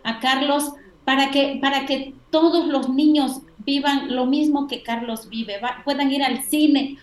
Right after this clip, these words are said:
puedan vivir juntos, puedan trabajar, puedan ir a buscar trabajo. Eso es lo importante para nosotros. Mira, nuestros hijos mayores,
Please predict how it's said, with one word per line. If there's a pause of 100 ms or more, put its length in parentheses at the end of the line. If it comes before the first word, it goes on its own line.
(140)
puedan
vivir
juntos,
puedan
trabajar,
puedan
ir
a
buscar
trabajo. (220)
Eso
es
lo
importante
para
nosotros. (360)
Mira,
nuestros
hijos
mayores,